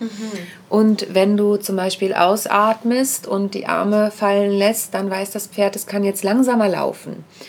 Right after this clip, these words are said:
Speaker 2: Wenn du Schwung mit dem Körper gibst, wird das Pferd angetrieben, dass es schneller läuft.
Speaker 1: Mhm.
Speaker 2: Heißt aber auch, du musst total eindeutig sein mit den Signalen, die du gibst, sonst ist das Pferd verwirrt.
Speaker 1: Mhm.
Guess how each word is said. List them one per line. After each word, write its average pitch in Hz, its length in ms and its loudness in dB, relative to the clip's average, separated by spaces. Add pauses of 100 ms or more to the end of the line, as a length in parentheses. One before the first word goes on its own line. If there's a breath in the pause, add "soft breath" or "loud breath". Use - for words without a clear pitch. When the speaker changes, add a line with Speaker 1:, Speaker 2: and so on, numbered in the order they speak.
(280 loud breath)
Speaker 2:
Wenn 185 180 -2
du 226 160 0
Schwung 233 460 2
mit 247 120 0
dem 220 160 0
Körper 240 360 2
gibst, 202 440 -4 (100)
wird 196 220 -2
das 196 160 -2
Pferd 208 320 -2
angetrieben, 208 600 0
dass 202 160 -2
es 196 120 -2
schneller 220 380 4
läuft. - 480 -8
Speaker 1:
Mhm. 208 460 -8 (640)
Speaker 2:
Heißt 254 240 2
aber 247 260 2
auch, 185 180 0
du - 120 -10
musst 208 220 -6
total 240 520 2
eindeutig 202 560 0
sein 185 260 -2
mit 180 180 -6
den 180 140 -4
Signalen, 185 560 2
die 160 80 -6
du 156 100 -8
gibst, - 260 -8
sonst 208 160 -2
ist 220 160 -8
das 185 100 -10
Pferd 190 280 -4
verwirrt. 185 500 -2
Speaker 1:
Mhm. 254 300 0